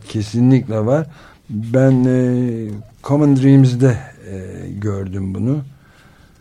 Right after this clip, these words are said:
E, ve aldım. Son derece ilginç bir şey yani. E, A D L grubunun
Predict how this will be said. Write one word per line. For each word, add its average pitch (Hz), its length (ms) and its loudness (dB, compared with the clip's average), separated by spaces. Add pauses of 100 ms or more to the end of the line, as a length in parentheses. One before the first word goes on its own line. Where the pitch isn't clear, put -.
(340)
E, 123 60 -14 (320)
ve 113 220 -4
aldım. 104 540 -4 (400)
Son 131 400 2
derece 101 560 -6 (320)
ilginç 107 680 -8
bir 101 60 -10
şey 104 300 -6
yani. 92 460 -8 (1000)
E, 120 140 0
A 110 80 -6
D 117 80 0
L 120 300 0
grubunun 110 580 0